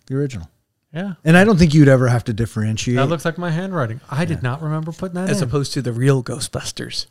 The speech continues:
Speaker 2: You did not predict that one, did you?
Speaker 1: No, fuck no. I thought for sure if anyone would have picked it, it would have been the Professor
Speaker 2: I honestly,
Speaker 1: or myself.
Speaker 2: I honestly thought I put Dark City in there,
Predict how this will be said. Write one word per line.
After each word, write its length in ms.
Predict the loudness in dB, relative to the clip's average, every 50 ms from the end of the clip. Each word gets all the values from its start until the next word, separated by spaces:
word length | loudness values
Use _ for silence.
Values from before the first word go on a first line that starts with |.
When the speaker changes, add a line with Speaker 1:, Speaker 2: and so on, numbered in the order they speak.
| _ _
Speaker 2:
You 140 | -4 -4 -2
did 160 | -2 -2 -2
not 220 | -2 -2 -4 -4 -6
predict 320 | -8 -8 -8 -10 -8 _
that 180 | -6 -6 -6 -6
one, 160 | -6 -8 -6
did 180 | -8 -8 -8 -8
you? 100 | -10 -10 -8
Speaker 1:
No, 180 | -6 -6 -6 -4
fuck 640 | -2 -2 0 0 0 0 2 4 4 4 2 0 2
no. 160 | 2 4 6
I 160 | 6 6 4
thought 320 | 4 4 2 2 2 0
for 80 | -2 -2
sure 280 | 0 2 4 4 4 4
if 100 | 4 4
anyone 380 | 2 4 4 4 4 4 4
would 120 | 4 2 0
have 100 | 0 0
picked 220 | -2 -2 -2 -4
it, 140 | -6 -4 -2
it 80 | 0
would 140 | 0 0 0
have 100 | 0 -2
been 120 | -4 -6 -6
the 80 | -8
Professor 400 | -10 -10 -8 -8 -6 -6 -4 -4
Speaker 2:
I 80 | -4 -2
honestly, 360 | 0 0 0 0 2 4 4
Speaker 1:
or 40 | 6
myself. 480 | 6 4 2 0 -2 -2 -4 -4 -4
Speaker 2:
I 80 | -2 -2
honestly 280 | -2 -2 -2 -4 -6 -8
thought 200 | -8 -8 -8 -8
I 60 | -8
put 260 | -6 -8 -8 -8 -6
Dark 240 | -6 -6 -6 -6 -6
City 280 | -6 -4 -2 -2 -2
in 120 | -2 -2 -2
there, 220 | -4 -4 -6 -8